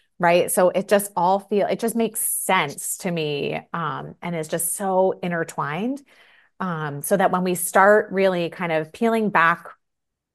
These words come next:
some of the understanding that is outlaid in that anchor text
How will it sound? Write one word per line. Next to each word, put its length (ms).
some 180
of 80
the 120
understanding 920
that 280
is 460
outlaid 340
in 120
that 180
anchor 320
text 460